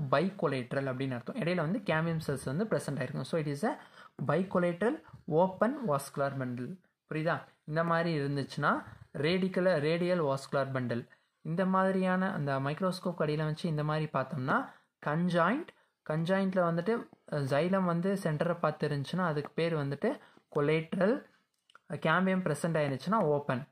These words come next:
கன்ஜாயிண்ட் கொலேட்ரல் ஓப்பன் அப்படின்னு சொல்லுவாங்க. இந்த இடத்துல வந்துட்டு மேலேயும் கீழேயுமே xylem, அஹ், phloem செல்ஸ் வந்து பிரசன்ட் ஆயிருந்துச்சுன்னா அதுக்கு பேர் வந்துட்டு, அஹ், vascular bundle is conjoined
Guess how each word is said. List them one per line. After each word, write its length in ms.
கன்ஜாயிண்ட் 500
கொலேட்ரல் 480
ஓப்பன் 480
அப்படின்னு 260
சொல்லுவாங்க. 360
இந்த 180
இடத்துல 40
வந்துட்டு 600
மேலேயும் 520
கீழேயுமே 520
xylem, 400
அஹ், 380
phloem 340
செல்ஸ் 180
வந்து 200
பிரசன்ட் 380
ஆயிருந்துச்சுன்னா 680
அதுக்கு 340
பேர் 260
வந்துட்டு, 440
அஹ், 260
vascular 540
bundle 400
is 20
conjoined 640